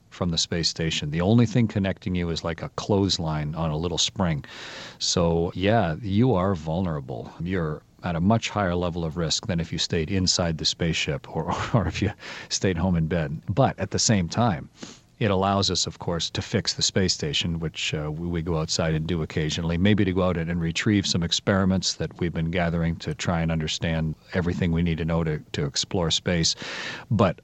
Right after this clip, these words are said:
also, you're outside, uh, seeing the world. You could not see the world the same way. The, the difference between sitting in your living room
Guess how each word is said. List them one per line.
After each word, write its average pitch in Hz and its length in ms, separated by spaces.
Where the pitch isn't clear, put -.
also, 101 500
you're 85 200
outside, 80 540
uh, 58 200
seeing 95 440
the 78 100
world. 80 340
You 82 180
could 110 280
not 90 380
see - 220
the 82 100
world 80 300
the 73 60
same 80 320
way. 73 300
The, 95 120
the 110 140
difference 123 360
between 107 320
sitting 147 320
in 113 80
your 90 140
living 110 300
room 71 240